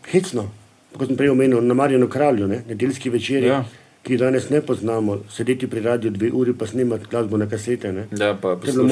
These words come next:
Speaker 2: poslušati to.
Speaker 1: otroštvo, ne.
Speaker 2: Zanimivo. V glavnem, eh, ja, na primer, tudi Nirvana je bila po svoje, so bili friki, ne, čeprav so se
Speaker 1: A veš, da sem bil na njihovem zadnjem koncertu v Ljubljani?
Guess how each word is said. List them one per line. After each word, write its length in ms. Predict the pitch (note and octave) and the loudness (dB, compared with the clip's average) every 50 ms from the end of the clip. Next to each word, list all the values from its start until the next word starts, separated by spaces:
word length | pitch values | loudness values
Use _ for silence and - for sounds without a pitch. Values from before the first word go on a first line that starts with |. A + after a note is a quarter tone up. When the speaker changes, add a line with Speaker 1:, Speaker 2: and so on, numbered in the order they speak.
| C3 | 4
Speaker 2:
poslušati 140 | B2+ B2 - | 4 2 0
to. 60 | - | 0
Speaker 1:
otroštvo, 320 | C#3+ B2 G#2 G2 G2+ G2 F#2+ | -2 -2 -2 -4 -6 -4 -4
ne. 180 | G2 A2 A2+ A2 - _ _ _ - | -4 -6 -6 -10 -16 _ _ _ -16
Speaker 2:
Zanimivo. 440 | - F2 E2 F2 F2+ F#2 F#2 F2 F2+ F2+ - - - - - - - - - - - - - - - - - - - | -12 -10 -8 -6 -6 -6 -6 -8 -10 -12 -18 -20 -20 -20 -20 -20 -20 -20 -20 -20 -20 -20 -20 -20 -20 -20 -20 -12 -6
V 60 | F#3+ | -2
glavnem, 400 | - A#2 D#3+ G3+ G#3 G3 G3+ G3 | 2 2 2 2 2 2 2 2
eh, 60 | G3+ - - - - A#2+ A#2+ B2 B2 B2 B2 B2 - | 0 -2 -2 -2 0 2 2 2 2 2 0 0 0
ja, 340 | - C3 F#3 A3 G3 D#3 C3+ | 2 4 4 6 6 4 4
na 100 | B2 C3 | 2 2
primer, 280 | C3 F#3+ G#3 G3 F3 C#3+ | 0 0 0 0 0 0
tudi 200 | C3 F#3 F#3 E3 | 2 0 2 4
Nirvana 460 | D#3 C3+ A#2+ A2+ F3+ F#3+ F3+ C3+ A2 | 4 2 4 4 4 4 4 4 2
je 100 | F#2+ F#2 | 2 4
bila 140 | F#2 G#2+ A#2 | 4 4 2
po 160 | A2+ - G#2+ | 2 0 -6
svoje, 440 | - - - A2+ A#2 A2+ A2+ G#2 F#2+ | -6 -2 2 4 6 6 6 4 2
so 160 | - - F#2+ | 0 -4 -8
bili 200 | F#2+ G2 G2+ G2+ | -8 -6 -8 -8
friki, 520 | G2+ - - B2 G#2+ A2 G#2+ - - F#2+ | -8 -6 -4 -4 -4 -4 -6 -6 -8 -8
ne, 180 | E2 E2+ E2+ F2 | -6 -6 -6 -6
čeprav 400 | F2+ - - - F#2 F2+ F2+ F2+ | -6 -8 -8 -6 -2 0 0 0
so 180 | F2+ - G2 F2 | -2 -4 -10 -8
se 180 | - - F2+ | -8 -6 -6
Speaker 1:
A 320 | E2+ - - - - - D#2 | -6 -6 -8 -16 -20 -18 -12
veš, 200 | D2+ F#2+ G2 G2 | -6 -4 -4 -4
da 100 | G2 G#2 | -4 -4
sem 160 | G2 - F#2+ E2+ | -6 -6 -8 -8
bil 120 | E2 F#2 | -6 -6
na 80 | F2+ F2 | -6 -6
njihovem 320 | F2+ E2+ - - E2+ E2 | -6 -8 -10 -14 -14 -12
zadnjem 280 | E2 F2 F2 E2+ F2 F2 | -12 -10 -10 -10 -10 -10
koncertu 420 | - E2+ - - F#2 F2+ - E2+ | -12 -12 -12 -10 -12 -12 -12 -14
v 80 | E2 E2+ | -14 -14
Ljubljani? 320 | E2+ E2+ F2+ F#2 F#2 F#2 | -12 -12 -10 -10 -10 -12